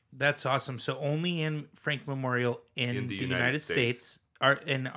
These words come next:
Speaker 1: how many others are in the world?
Speaker 2: Uh, there's some scattering, and there's some smaller parks. Uh,
Speaker 1: Okay.
Speaker 2: nothing quite. When Buddy Elias came to Boise in two thousand fourteen, Buddy was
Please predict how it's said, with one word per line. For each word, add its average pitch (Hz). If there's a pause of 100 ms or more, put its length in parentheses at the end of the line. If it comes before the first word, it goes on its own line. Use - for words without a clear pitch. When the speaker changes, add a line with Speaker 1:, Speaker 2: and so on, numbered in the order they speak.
(120)
Speaker 1:
how 135
many 139
others 135
are 127
in 127
the 120
world? 143
Speaker 2:
Uh, 185
there's 196
some 165
scattering, 131
and 117
there's 110
some 101 (180)
smaller 110
parks. - (200)
Uh, 143
Speaker 1:
Okay. 117 (120)
Speaker 2:
nothing 131
quite. 107 (100)
When 110
Buddy 131
Elias 98
came 92
to 85
Boise 82
in 80
two 87
thousand 82
fourteen, 82 (300)
Buddy 127
was 98